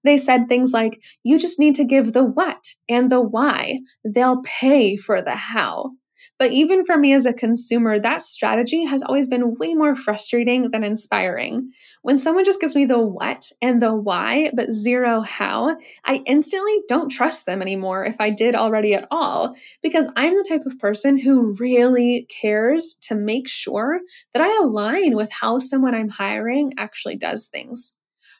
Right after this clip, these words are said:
For example, one of my biggest priorities in my business is to always look external for ideas, but internal for answers.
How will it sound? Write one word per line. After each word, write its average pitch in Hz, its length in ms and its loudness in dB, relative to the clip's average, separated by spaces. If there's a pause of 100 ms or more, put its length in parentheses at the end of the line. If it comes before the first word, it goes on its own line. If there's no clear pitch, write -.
For 311 100 4
example, 262 500 2
one 240 140 2
of 320 100 0
my 349 160 0 (160)
biggest 233 500 -2
priorities 208 500 0
in 226 80 0
my 214 140 -2
business 208 480 -4
is 254 140 -4
to 262 140 -6
always 269 320 0
look 226 360 -4
external 226 480 -6
for 240 140 -4
ideas, 214 640 -2 (280)
but 233 140 -6
internal 220 400 -4
for 202 160 -8
answers. - 640 -10